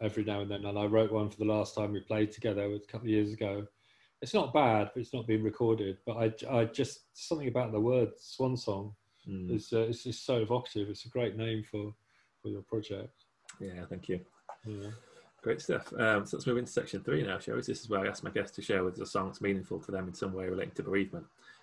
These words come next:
Speaker 2: And what I do here is I put the link in the description. So if you're listening to this at home and you're not familiar with the song, you can click the link, go and listen to it and come back and we can have a chat about it. Uh, so what song did you choose for us, Boo?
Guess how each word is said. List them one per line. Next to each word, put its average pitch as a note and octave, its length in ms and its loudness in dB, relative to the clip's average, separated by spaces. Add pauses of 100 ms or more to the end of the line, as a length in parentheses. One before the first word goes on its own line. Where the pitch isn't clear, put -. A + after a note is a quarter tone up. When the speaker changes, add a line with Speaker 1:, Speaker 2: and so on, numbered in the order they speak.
(180)
Speaker 2:
And F2+ 240 4
what G#2 140 0
I - 20 0
do G2 140 0
here F#2+ 240 6
is F#2 80 -2
I - 60 -4
put - 180 -2
the G2+ 60 0
link G2 280 -2
in G2 80 -4
the F#2 80 -2
description. G#2 600 0
So F#2+ 220 -4
if - 120 -6
you're F#2 260 -2
listening G2 300 -4
to - 100 -12
this F#2+ 160 -4
at - 80 -6
home G2 340 0
and F2+ 80 -6
you're F2+ 80 -4
not F2 140 -10
familiar F#2 220 -2
with F2+ 100 -4
the F2+ 80 -6
song, G#2+ 320 -2 (380)
you G2 100 -4
can - 100 -12
click - 200 2
the F#2+ 60 -2
link, F#2 260 -4 (320)
go F#2 80 -2
and F#2 80 -4
listen D#2 160 -8
to - 100 -10
it - 40 -6
and - 100 -16
come F#2 80 -6
back F2+ 220 -2
and F2+ 80 -8
we F2+ 40 -4
can F#2 100 -4
have - 40 -10
a - 20 -16
chat - 240 -4
about F2 160 -2
it. - 760 -10
Uh, F#2+ 160 0
so - 140 -2
what A#2 100 2
song B2 200 -2
did G2+ 120 -4
you C#3+ 60 -14
choose B2 220 0
for - 100 -2
us, G2 80 0
Boo? F#2+ 180 0